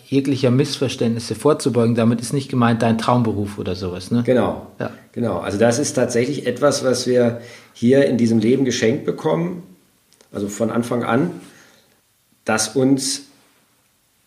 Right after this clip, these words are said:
Speaker 2: von dem Kopf, wo wir ja normalerweise sofort anfangen zu suchen, ja, gar nicht erschließbar ist. Also die, der Aspekt des Kopfigen muss da raus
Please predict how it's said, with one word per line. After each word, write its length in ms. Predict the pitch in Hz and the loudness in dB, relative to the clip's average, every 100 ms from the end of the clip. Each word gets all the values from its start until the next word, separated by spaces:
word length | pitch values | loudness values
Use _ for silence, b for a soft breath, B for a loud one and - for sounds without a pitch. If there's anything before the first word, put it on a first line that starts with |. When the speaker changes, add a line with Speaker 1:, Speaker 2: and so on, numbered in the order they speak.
| _ | _
Speaker 2:
von 300 | - 117 117 | -4 2 2
dem 340 | 110 110 104 - | 4 2 0 -2
Kopf, 480 | 175 185 - - - _ _ _ _ _ b _ | 0 0 -2 -14 -20 _ _ _ _ _ b _
wo 160 | 101 107 | -2 4
wir 80 | 107 | 4
ja 100 | 101 | 4
normalerweise 680 | 101 98 165 143 113 107 101 | 2 2 2 2 2 2 0
sofort 360 | 104 - 107 | -4 -2 -2
anfangen 440 | 101 104 - 104 101 | 0 -2 -2 -2 0
zu 140 | 101 | -4
suchen, 440 | 98 165 170 107 | -2 -2 -2 -4
ja, 200 | 92 104 | -4 -4
gar 200 | - 98 | -2 0
nicht 140 | 117 113 | 0 0
erschließbar 580 | 113 120 131 127 90 65 | -4 -2 -2 -2 -4 -6
ist. 220 | - - B B B | -8 -16 B B B
Also 160 | - 110 | -2 0
die, 400 | 107 104 101 B B - | 0 0 0 B B -6
der 160 | 113 | -4
Aspekt 520 | 113 - 135 - - | -4 0 0 0 0
des 340 | 120 110 - - b b b - | 0 0 -2 -12 b b b -8
Kopfigen 880 | 135 147 - 190 180 185 180 - - | 0 0 -2 -4 -2 -2 -4 -8 -8
muss 220 | 127 - | -6 0
da 120 | 110 | 0
raus 600 | 104 104 175 226 - | 2 4 4 2 -4